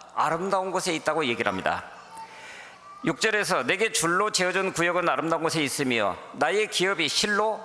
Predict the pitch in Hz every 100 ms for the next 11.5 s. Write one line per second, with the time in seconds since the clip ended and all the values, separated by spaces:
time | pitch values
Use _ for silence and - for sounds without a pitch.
0 | - 127 151 170 170 151 127 85 - -
1 | - 180 208 214 170 123 185 214 - 170
2 | 190 196 - 180 190 185 - 151 202 208
3 | 190 170 156 127 123 190 131 - - -
4 | 208 208 226 165 175 190 - 190 196 202
5 | 165 - 185 180 147 196 190 214 214 -
6 | - - - 170 165 160 - 165 165 151
7 | 135 123 170 156 - - 156 135 156 -
8 | 127 147 170 175 - 131 113 110 151 185
9 | - - 139 139 131 120 110 101 110 131
10 | - - - 139 160 190 196 143 165 151
11 | 160 143 110 64 65